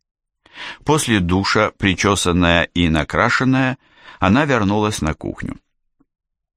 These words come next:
Кофе уже остыл. Она приготовила новый, не забыла сделать тост из хлеба с отрубями. Откусила от него, и тут в голове замелькали картинки из её ночного кошмара.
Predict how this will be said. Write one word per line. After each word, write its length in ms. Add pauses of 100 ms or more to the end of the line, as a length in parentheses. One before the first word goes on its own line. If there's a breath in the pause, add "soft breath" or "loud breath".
(240)
Кофе 260
уже 320
остыл. 580 (540 loud breath)
Она 240
приготовила 720
новый, 480 (380)
не 140
забыла 360
сделать 480
тост 340
из 160
хлеба 380
с 80
отрубями. 720 (580 soft breath)
Откусила 680
от 120
него, 260
и 60
тут 200
в 40
голове 360
замелькали 520
картинки 540
из 140
её 180
ночного 460
кошмара. 600